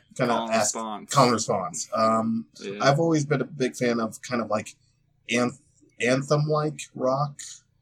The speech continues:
Speaker 1: like, especially ones from our generation, like Blink one eighty-two, where they had, like, I think something called Anthem Song or
Speaker 2: Yeah,
Speaker 1: something like
Speaker 2: yeah.
Speaker 1: that. Or I think I wrote down Good Charlotte, which had a song called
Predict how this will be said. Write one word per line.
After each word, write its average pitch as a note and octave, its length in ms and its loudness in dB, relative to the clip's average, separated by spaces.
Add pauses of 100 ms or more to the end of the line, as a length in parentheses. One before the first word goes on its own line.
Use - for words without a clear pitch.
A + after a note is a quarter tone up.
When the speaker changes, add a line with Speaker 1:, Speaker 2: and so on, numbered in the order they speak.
(260)
Speaker 1:
like, A#2+ 240 0 (280)
especially C3+ 380 0
ones A2+ 180 0
from G#2+ 120 -6
our G#2 140 -2
generation, G2 500 -6
like G#2 220 -8
Blink G#2 320 -4
one G#2 180 -4
eighty-two, F2+ 500 -10
where F2+ 180 -12
they F2 180 -10
had, F#2 300 -8 (480)
like, - 300 -8
I F2 40 -6
think G#2 260 -10 (440)
something G2+ 300 -6
called F#2 240 -10 (160)
Anthem F#2+ 380 -8
Song G2 600 -6 (120)
or A#2+ 80 -6
Speaker 2:
Yeah, G2+ 100 -2
Speaker 1:
something G#2+ 280 -4
like G2+ 140 -10
Speaker 2:
yeah. A2 80 -8
Speaker 1:
that. G2+ 260 -8 (420)
Or G2 460 -4
I G2 40 -6
think G#2+ 340 -8
I G2 40 -6
wrote F#2 220 -10
down F#2 220 -10
Good G2+ 200 -6
Charlotte, G2 400 -4
which - 160 -16
had E2+ 160 -10
a E2+ 60 -16
song F2 260 -10
called F2+ 220 -10